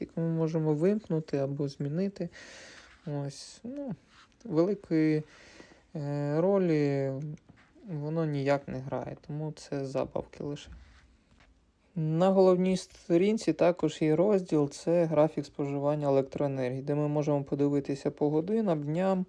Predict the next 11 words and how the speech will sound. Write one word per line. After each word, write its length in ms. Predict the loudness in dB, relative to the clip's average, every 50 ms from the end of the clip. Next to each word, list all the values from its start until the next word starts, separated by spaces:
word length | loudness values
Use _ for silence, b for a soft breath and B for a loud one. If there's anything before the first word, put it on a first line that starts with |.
| -4 -2
місяцям 880 | 0 2 2 0 0 -2 -6 -6 -4 -2 0 2 2 4 2 2 -2
споживання 840 | -4 -6 -4 -2 0 0 2 0 0 2 2 2 2 2 0 0 0
електроенергії 880 | 2 2 2 2 0 -2 -4 -4 -2 -2 0 0 0 0 0 -2 -4 -4
на 300 | -2 -2 -2 0 0 -2
нашому 760 | -2 -4 -4 -4 -4 -4 -4 -4 -4 -6 -6 -6 -4 -2 0
автоматі. 720 | -2 -2 -4 -6 -8 -6 -4 -4 -4 -4 -4 -6 -6 -10 -10
Також 480 | -4 -2 -2 -2 -2 -4 -8 -8 -8
таймер, 520 | -8 -4 -2 -2 0 0 -2 -2 -2 -2 -2 -2
ну 260 | -4 -4 -4 -4 -6
і 60 | -6
кнопка 560 | -6 -4 -2 -2 -2 -2 -4 -4 -4 -4 -4